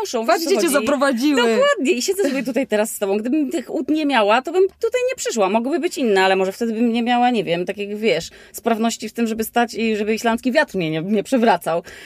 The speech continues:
Speaker 1: E, więc i chyba tę kontrolę teraz odzyskałaś.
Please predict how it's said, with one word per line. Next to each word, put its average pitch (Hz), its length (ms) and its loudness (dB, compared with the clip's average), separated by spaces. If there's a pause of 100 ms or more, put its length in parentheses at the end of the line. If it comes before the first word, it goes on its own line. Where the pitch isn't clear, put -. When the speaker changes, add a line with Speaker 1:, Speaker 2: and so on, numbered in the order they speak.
(160)
Speaker 1:
E, 220 600 0
więc 269 280 -4 (720)
i 233 80 -2
chyba 320 200 0
tę - 180 2
kontrolę 294 380 0
teraz 254 160 -2
odzyskałaś. 180 640 -6